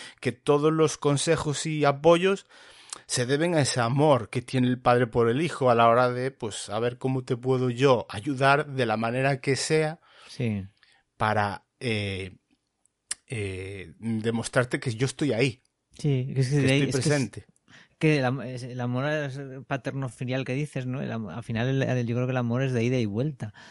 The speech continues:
Speaker 1: Sí, sí.
Speaker 2: ¿No? Entonces, eh, in-, en general. Y, y verdad que no lo digo, pero, pero sí que
Speaker 1: Sí,
Speaker 2: está
Speaker 1: no, está implícito. Es que está
Speaker 2: está ahí,
Speaker 1: implícito.
Speaker 2: está
Speaker 1: Claro.
Speaker 2: ahí.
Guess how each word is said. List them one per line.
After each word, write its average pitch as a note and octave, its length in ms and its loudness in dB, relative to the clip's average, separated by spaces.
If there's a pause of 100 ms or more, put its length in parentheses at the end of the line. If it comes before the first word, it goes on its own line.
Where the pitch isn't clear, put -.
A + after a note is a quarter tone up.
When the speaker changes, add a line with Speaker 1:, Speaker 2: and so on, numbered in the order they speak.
(120)
Speaker 1:
Sí, C3+ 140 -4
sí. B2 220 -6 (360)
Speaker 2:
¿No? C3 420 -8
Entonces, A#2 840 -4
eh, G1+ 520 -20
in-, A2 440 -4 (120)
en A#2+ 320 -4
general. G#2 520 -4 (480)
Y, A2 800 2
y A2 300 -4 (120)
verdad A#2+ 240 0
que C3 80 2
no C3 100 6
lo C3 140 6
digo, C#3+ 320 6
pero, A2 720 -2 (160)
pero A2+ 220 -6
sí A2+ 200 -8
que B2+ 720 -4
Speaker 1:
Sí, A#2 80 0
Speaker 2:
está B2 140 0
Speaker 1:
no, C#3 100 4
está C3+ 200 -2
implícito. C3+ 580 -6 (100)
Es - 80 -20
que - 100 -10
está A#2 160 -4
Speaker 2:
está B2 180 -4
ahí, A2+ 180 0
Speaker 1:
implícito. - 240 -10 (260)
Speaker 2:
está A2+ 280 -8
Speaker 1:
Claro. A#2+ 100 2
Speaker 2:
ahí. G#2+ 180 -4